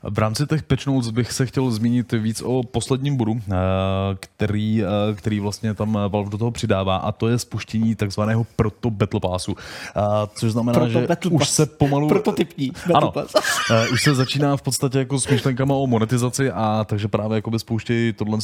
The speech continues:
Speaker 1: kdy, eh, zatím, eh, to má sloužit jako na to, aby zjistili, co vlastně jako hráče baví získávat jakoby touhle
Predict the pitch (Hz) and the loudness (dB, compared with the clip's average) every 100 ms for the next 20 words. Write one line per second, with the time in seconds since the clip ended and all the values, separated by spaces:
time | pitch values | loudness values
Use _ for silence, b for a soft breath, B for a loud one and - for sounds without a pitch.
0 | - 110 110 117 113 98 110 107 104 123 | -2 -2 0 2 0 0 0 0 0 0
1 | 123 120 117 113 117 113 113 120 110 110 | 2 2 0 0 0 -2 -2 -2 0 -2
2 | 110 110 110 101 113 113 104 104 - 117 | -4 -4 -2 0 0 0 0 -2 -2 0
3 | 110 - - 104 - 120 123 117 113 107 | -2 -4 -16 -12 -4 0 0 -2 -4 -2
4 | 110 107 104 110 104 113 104 104 - 101 | 0 0 0 0 0 0 0 -2 -2 -4
5 | 98 95 101 107 101 107 101 | -2 -4 -4 -4 -2 -2 -4